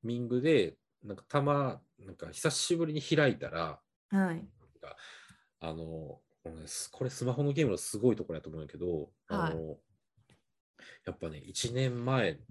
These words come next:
Speaker 1: とから今ってすごい改善されてて、いろんなことが。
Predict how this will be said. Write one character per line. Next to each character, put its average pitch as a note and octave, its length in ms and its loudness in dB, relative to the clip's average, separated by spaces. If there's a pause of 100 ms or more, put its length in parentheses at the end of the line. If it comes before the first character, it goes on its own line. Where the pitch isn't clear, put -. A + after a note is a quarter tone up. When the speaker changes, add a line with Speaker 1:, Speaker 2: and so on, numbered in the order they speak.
(120)
Speaker 1:
と E2 100 -8
か - 200 -6
ら E2+ 340 0
今 F#2 180 -2
っ - 120 -4 (100)
て E2 200 -2
す - 260 -8
ご C3+ 160 6
い C3+ 100 2
改 A#2 260 2
善 A2+ 200 0
さ G#2+ 120 -2
れ G2 80 0
て F#2+ 100 -2
て、 D#2+ 100 -10
い D#2 80 -8
ろ D#2+ 120 -10
ん E2 60 -8
な E2+ 80 -8
こ E2+ 100 -8
と D#2 100 -10
が。 D2 180 -14